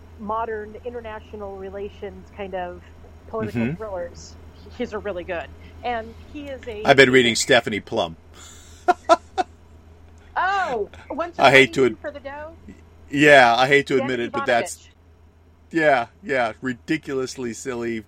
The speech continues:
Speaker 2: quick, easy reads, but just fun stories.
Speaker 1: Oh my
Speaker 2: But
Speaker 1: gosh,
Speaker 2: yeah, that
Speaker 1: those are
Speaker 2: actually sounds
Speaker 1: so
Speaker 2: interesting.
Speaker 1: fun.
Speaker 2: They are. I mean, it's, you know, I mean, literally, it's like a three,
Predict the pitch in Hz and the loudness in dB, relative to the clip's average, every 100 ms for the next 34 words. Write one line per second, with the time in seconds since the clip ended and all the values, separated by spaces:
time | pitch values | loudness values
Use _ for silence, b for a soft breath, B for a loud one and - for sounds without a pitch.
0 | - 127 117 - - 123 117 113 107 104 | -10 -8 -8 -10 -14 -8 -8 -6 -6 -6
1 | 107 - 104 101 113 - 117 104 92 104 | -8 -8 -10 -8 -12 -10 -8 -8 -8 -12
2 | 90 82 - B B 294 294 277 233 131 | -10 -12 -16 B B -8 -6 -6 -2 0
3 | 151 175 147 185 214 180 - 156 147 127 | 2 2 4 0 0 -6 -4 -4 -4 -8
4 | - 127 98 82 _ _ _ - _ - | -10 -14 -14 -20 _ _ _ -20 _ -20
5 | - 175 175 170 92 117 127 123 117 151 | -2 2 6 4 4 -2 -4 -4 -6 -6
6 | 127 113 113 117 135 147 123 104 - 113 | -2 -2 -2 -4 -4 -4 -4 -4 -4 -6
7 | 104 104 113 113 | -4 -10 -8 -10